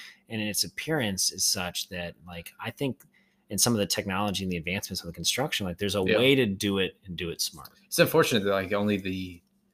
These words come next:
Speaker 2: communities on those outskirts of town, those new ritzy ones, are the ones that are able to put in the money to make those churches
Speaker 1: Yeah.
Speaker 2: beautiful. But,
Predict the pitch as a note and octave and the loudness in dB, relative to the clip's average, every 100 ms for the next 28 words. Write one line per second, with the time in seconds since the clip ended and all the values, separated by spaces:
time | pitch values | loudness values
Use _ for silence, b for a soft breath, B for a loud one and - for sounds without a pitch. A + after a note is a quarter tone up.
0 | _ _ _ - - A#2 A2+ G2+ F#2+ F2+ | _ _ _ -8 0 2 4 2 0 -2
1 | G#2 G#2 - G#2 - F#2 F#2+ F#2 F2+ F2+ | 0 0 0 -4 -6 -6 -6 -4 -4 -2
2 | G2+ G2+ G2+ G#2 F#2 F2+ F#2 F2+ F2+ E2+ | 0 0 -2 -2 -2 -4 -4 -4 -6 -4
3 | F2+ F#2 F2+ - G2 F#2+ F#2+ F#2 F#2 - | -4 -4 -6 -16 -14 -12 -8 -8 -10 -10
4 | G2+ - - - - G#2 G2+ F2+ C#2+ - | -10 -10 -12 -12 -10 -12 -12 -10 -10 -14
5 | - - | -14 -14